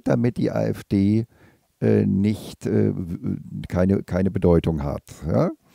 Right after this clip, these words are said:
Die andere Möglichkeit wäre, dass die S P D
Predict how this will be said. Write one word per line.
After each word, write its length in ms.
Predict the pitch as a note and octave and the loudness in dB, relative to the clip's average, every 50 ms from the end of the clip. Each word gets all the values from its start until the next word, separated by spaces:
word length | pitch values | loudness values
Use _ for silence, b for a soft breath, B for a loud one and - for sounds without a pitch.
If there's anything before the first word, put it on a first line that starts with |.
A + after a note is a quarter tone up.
| b b b b b b b b b b b b b b b b | b b b b b b b b b b b b b b b b
Die 100 | A2+ - | -6 -2
andere 360 | - G#2 G#2 G#2+ A2+ A2 C#3+ | 0 2 4 6 6 6 6
Möglichkeit 720 | D3+ D#3+ F3+ F3+ - G3+ F#3 - - - F#3+ F#3+ F3+ F3 | 8 8 8 8 6 4 -2 -2 0 0 0 0 2 2
wäre, 260 | E3 F3 F3+ E3 E3+ | 2 2 4 4 2
dass 220 | D#3+ E3+ D#3+ - - | 2 2 0 0 -2
die 180 | - C3+ - | -6 -4 0
S 260 | - C#3+ C3 B2+ - - | 4 4 4 2 2 0
P 140 | - A#2 | 2 2
D 640 | A2+ G2+ F#2 G2+ G#2 G#2+ A#2 B2+ C#3+ E3 F#3+ F4+ | 2 2 2 2 4 4 6 4 4 4 2 0